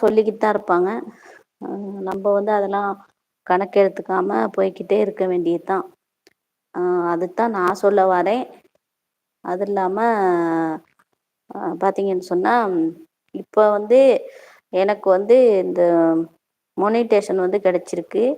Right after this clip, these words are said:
ஆ, அதுக்கு பிறகும் எனக்கு இந்த வீடியோ போடுற சந்தர்ப்பம் வந்து எனக்கு பெருசா வந்து அமையல. அதனால தான் இன்னைக்கு நான் இந்த லைவை வந்து போட்டிருக்கேன். அதனால கிருஷ்ணா தம்பிக்கு வந்து நான்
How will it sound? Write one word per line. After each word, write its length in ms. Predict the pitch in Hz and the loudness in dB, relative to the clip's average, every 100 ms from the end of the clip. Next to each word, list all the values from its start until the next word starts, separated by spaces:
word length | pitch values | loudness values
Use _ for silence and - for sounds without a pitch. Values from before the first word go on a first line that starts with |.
| - _ _ _ _ _ - | -8 _ _ _ _ _ -14
ஆ, 360 | 233 202 185 190 | -8 -6 -2 0
அதுக்கு 360 | 202 214 226 | -2 0 0
பிறகும் 400 | 208 214 226 262 | 2 2 2 0
எனக்கு 280 | 254 220 214 | 0 0 0
இந்த 120 | 196 | 0
வீடியோ 420 | 196 214 220 220 208 | 2 2 2 0 4
போடுற 220 | 190 180 | 2 2
சந்தர்ப்பம் 640 | 180 180 190 214 220 220 196 | -2 -2 0 0 0 0 -4
வந்து 200 | 196 233 | 0 0
எனக்கு 320 | 202 190 170 | 0 -4 -4
பெருசா 460 | 185 196 - 233 | -2 -2 0 0
வந்து 240 | 208 196 220 | 0 0 2
அமையல. 580 | 208 180 214 214 190 180 254 - - _ _ _ _ - | 2 2 0 0 2 2 2 -4 -20 _ _ _ _ -6
அதனால 480 | 170 180 196 196 | -2 -2 0 -2
தான் 180 | 202 240 | 0 -2
இன்னைக்கு 320 | 214 202 202 | 0 -6 -6
நான் 320 | 190 180 175 180 | -2 0 2 2
இந்த 520 | 175 170 170 165 165 | 2 2 2 2 2
லைவை 440 | 175 170 180 202 196 | 2 2 4 2 2
வந்து 320 | 185 202 208 | 0 -4 -2
போட்டிருக்கேன். 640 | 180 175 175 165 190 233 302 - _ _ _ _ - - | -4 -4 -8 -8 -4 -4 -4 -10 _ _ _ _ -14 -6
அதனால 600 | 190 190 196 196 208 262 | -2 0 0 0 2 0
கிருஷ்ணா 420 | 254 214 202 202 | 0 -4 -4 -4
தம்பிக்கு 400 | 196 185 175 175 | -2 -4 -2 -2
வந்து 160 | 180 233 | -2 -2
நான் 400 | 214 185 165 | -2 -2 -4